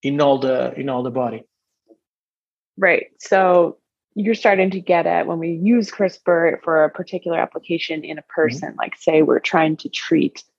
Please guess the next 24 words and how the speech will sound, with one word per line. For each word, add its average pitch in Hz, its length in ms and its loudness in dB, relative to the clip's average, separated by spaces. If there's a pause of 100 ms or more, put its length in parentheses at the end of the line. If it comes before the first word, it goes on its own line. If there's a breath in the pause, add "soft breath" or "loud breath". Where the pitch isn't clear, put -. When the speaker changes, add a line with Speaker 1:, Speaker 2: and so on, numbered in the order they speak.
(340)
Speaker 2:
cystic - 480 0
fibrosis. - 560 0
That's 165 200 0
a, 151 40 0
just 165 220 -2
an 170 80 4
example 160 480 2
genetic 151 460 -2
disease. - 500 -2
That's, - 280 -2 (140)
that's - 260 -8
sort 151 140 -2
of 147 140 -8
one 190 240 4
of 170 140 0
the 170 100 2
more 151 460 -2 (220)
common 147 720 -2 (140)
rare 139 260 0
diseases. - 720 -6 (640 loud breath)
So 196 300 4
in 196 240 2
that 208 260 2
case, 180 580 0